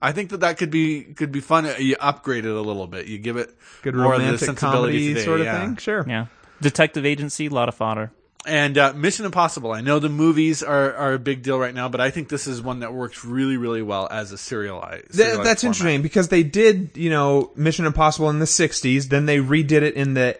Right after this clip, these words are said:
Speaker 2: eighties.
Speaker 1: Yep.
Speaker 2: Um, and I enjoyed 'em in the eighties.
Speaker 3: I, I en-, I remembered enjoying 'em in the eighties. Thinking back, I hated 'em, though.
Speaker 2: <laughs>
Speaker 3: Do you, I mean, did you ever watch 'em in the eighties?
Speaker 2: Yeah, I did.
Speaker 3: Okay.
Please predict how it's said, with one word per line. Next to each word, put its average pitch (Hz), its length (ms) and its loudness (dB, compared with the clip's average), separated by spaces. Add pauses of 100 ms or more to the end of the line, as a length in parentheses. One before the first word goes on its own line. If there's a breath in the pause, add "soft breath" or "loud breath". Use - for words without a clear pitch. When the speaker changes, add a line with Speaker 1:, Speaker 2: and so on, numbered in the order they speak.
Speaker 2:
eighties. 127 600 2 (140)
Speaker 1:
Yep. - 340 -10
Speaker 2:
Um, 117 380 0
and 135 100 2
I 143 100 4
enjoyed 151 520 6
'em 147 100 2
in 120 100 0
the 113 140 -2
eighties. 120 580 0
Speaker 3:
I, 226 440 4 (400 loud breath)
I 175 220 2
en-, 214 260 2
I 156 120 4
remembered 156 440 2
enjoying 131 420 0
'em 127 80 -2
in 123 80 -2
the 120 100 -2
eighties. 127 460 -2 (400)
Thinking 190 460 0
back, 139 520 0 (800)
I 127 140 -2
hated 117 420 -6
'em, 85 220 -14 (100)
though. 156 580 0
Speaker 2:
<laughs> - 40 -8
Speaker 3:
Do 180 120 8
you, - 60 2 (140)
I 185 60 4
mean, 185 180 4
did 165 180 4
you 185 80 6
ever 254 140 6
watch 226 260 4
'em 214 60 2
in 208 80 0
the 175 100 -2
eighties? 180 460 -4 (240)
Speaker 2:
Yeah, 180 320 4
I 131 140 -4
did. 185 200 -2 (220)
Speaker 3:
Okay. 127 380 4